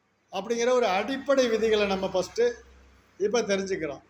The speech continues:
அதாவது, தசாநாதன், புத்திநாதன்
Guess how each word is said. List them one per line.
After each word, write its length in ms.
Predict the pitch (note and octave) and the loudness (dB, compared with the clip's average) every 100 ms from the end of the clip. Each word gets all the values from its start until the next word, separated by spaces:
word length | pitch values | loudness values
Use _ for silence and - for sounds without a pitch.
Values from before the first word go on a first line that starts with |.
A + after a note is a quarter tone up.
| _ _ _ _ _ _ _ _ _ _ _ _ | _ _ _ _ _ _ _ _ _ _ _ _
அதாவது, 560 | F3 G#3 A3+ G3+ G3+ G#3+ | -2 0 2 2 2 0
தசாநாதன், 880 | E3+ F3 A3+ C4 C4 B3+ A#3+ B3 A#3+ _ _ _ _ | -4 -2 0 0 2 2 0 -4 -10 _ _ _ _
புத்திநாதன் 680 | F#3+ G3+ A3 G3+ G3 E3 D#3+ | -6 -2 0 0 0 -4 -8